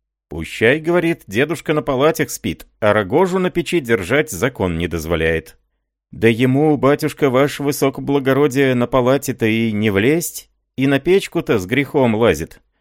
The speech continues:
На медне упал сердешный, да таково расшибся, что думали решиться совсем.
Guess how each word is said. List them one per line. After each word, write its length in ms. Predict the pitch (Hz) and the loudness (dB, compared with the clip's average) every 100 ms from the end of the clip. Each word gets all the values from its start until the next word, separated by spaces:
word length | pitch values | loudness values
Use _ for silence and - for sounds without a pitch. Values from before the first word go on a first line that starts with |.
| - | -8
На 120 | 98 | -2
медне 420 | 98 110 90 98 - | 2 2 0 -4 -2
упал 440 | 101 - 113 147 | -6 0 4 4
сердешный, 760 | 147 139 110 98 82 - 95 80 | 2 0 0 2 0 0 -2 0
да 100 | 92 | 0
таково 420 | 110 - 90 117 | -2 0 2 2
расшибся, 600 | 131 - - 131 - 127 | 0 -2 -4 -4 -2 -4
что 200 | 113 117 | -2 -4
думали 480 | 95 131 135 120 117 | 0 0 0 2 2
решиться 600 | 101 101 - 185 - 131 | 0 -2 -2 -4 -4 -8
совсем. 580 | 117 104 - 98 76 | -4 -4 -2 -4 -6